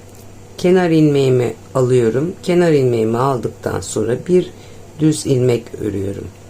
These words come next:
ve bir artırıyorum. Sıradaki iki ilmeği birlikte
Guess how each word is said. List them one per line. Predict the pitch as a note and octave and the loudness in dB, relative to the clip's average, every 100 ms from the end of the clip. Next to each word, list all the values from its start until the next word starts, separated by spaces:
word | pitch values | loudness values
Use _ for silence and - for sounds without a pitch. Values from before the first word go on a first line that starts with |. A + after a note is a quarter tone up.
| - - - - | -20 -20 -20 -4
ve | D3+ C#3 | 0 2
bir | F3+ F3 - B2+ | 0 0 -2 -2
artırıyorum. | A#2 A2 - A2 B2 C3 D#3+ G#3 - - - - - - | -2 -6 -6 -2 0 0 0 -4 -14 -20 -20 -20 -20 -8
Sıradaki | - - E3 F#3 E3 E3 D#3 | -4 -2 0 2 2 0 0
iki | D#3 - F3 | 0 -2 0
ilmeği | E3+ C3 B2 A#2+ C3+ | 2 2 2 2 2
birlikte | C3 D#3+ C3+ A#2 - A2+ A2+ D3 | 2 0 0 -4 -4 0 2 0